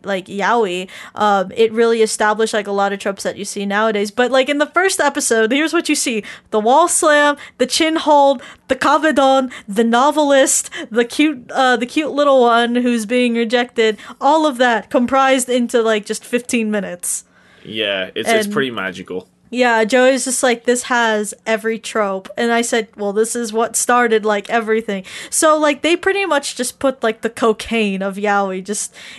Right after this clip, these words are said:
Speaker 1: into, like, one series, and that kind of,
Speaker 2: <laughs>
Speaker 1: like, made yaoi, I guess, what it is. It's not, I don't think it's the first yaoi, though. It, but I would say it's one
Speaker 2: It's,
Speaker 1: of the
Speaker 2: it's
Speaker 1: more
Speaker 2: not the
Speaker 1: popular
Speaker 2: first
Speaker 1: ones.
Speaker 2: yaoi, but it's definitely the yaoi that shaped future yaoi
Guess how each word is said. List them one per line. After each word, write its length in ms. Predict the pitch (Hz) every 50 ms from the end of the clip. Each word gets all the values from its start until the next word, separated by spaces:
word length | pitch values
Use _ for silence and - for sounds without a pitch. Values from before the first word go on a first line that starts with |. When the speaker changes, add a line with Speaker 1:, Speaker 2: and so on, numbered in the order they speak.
| -
Speaker 1:
into, 340 | - 254 247 240 233 269 240
like, 240 | 233 226 220 208 -
one 280 | 220 214 220 214 214 220
series, 480 | - - 220 214 208 202 196 196 185 196
and 80 | 196 -
that 140 | - 190 -
kind 200 | 226 214 214 220
of, 140 | 233 208
Speaker 2:
<laughs> 100 | 208 214
Speaker 1:
like, 140 | 208 202 196 - - - - - - - _ -
made 400 | 202 214 233 240 254 254 247 214
yaoi, 460 | 254 262 277 294 294 302 302 294 285
I 100 | 277 285
guess, 280 | 277 285 285 294 - -
what 120 | 285 247 269
it 100 | 247 285
is. 160 | 285 262 233
It's 240 | - 277 294 - 381
not, 180 | 403 440 415 - -
I 60 | 339
don't 160 | 392 440 453
think 140 | 466 440 440
it's 120 | 392 -
the 80 | - 277
first 320 | - 220 214 214 - -
yaoi, 320 | 196 196 196 196 190 190 185
though. 220 | 190 196 196 196
It, 200 | - - 254 226
but 180 | 269 277 277 -
I 180 | 240 262 277 302
would 160 | 320 339 -
say 160 | - 349 339
it's 100 | 311 -
one 120 | 294 269 269
Speaker 2:
It's, 80 | 262
Speaker 1:
of 60 | 233
the 60 | 247 226
Speaker 2:
it's 60 | 233
Speaker 1:
more 100 | 226 220
Speaker 2:
not 100 | 202 202
the 40 | 214
Speaker 1:
popular 260 | 214 208 196 202 190 190
Speaker 2:
first 160 | 185 185 147
Speaker 1:
ones. 80 | 143 151
Speaker 2:
yaoi, 480 | 156 156 156 156 151 143 139 135 131
but 180 | 113 127 120 120
it's 280 | 92 135 135 - - 139
definitely 640 | 147 165 175 170 - 180 180 175 156 151 147 143 135
the 160 | 127 139 123 113 117
yaoi 400 | 117 117 127 123 120 120 120 107
that 180 | 101 110 104 -
shaped 640 | - - - - 123 113 117 117 - - - - _ _ _
future 480 | - - - - 110 113 110 - 131 123
yaoi 500 | 123 123 120 123 127 131 135 139 139